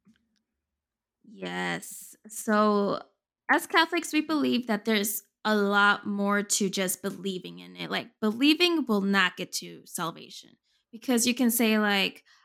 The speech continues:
"I believe in this," and then not do anything about it. Like,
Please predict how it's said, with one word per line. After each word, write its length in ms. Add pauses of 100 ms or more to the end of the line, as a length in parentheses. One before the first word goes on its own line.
"I 140
believe 320
in 180
this," 640 (280)
and 160
then 300 (120)
not 200
do 180
anything 400
about 320
it. 240
Like, 260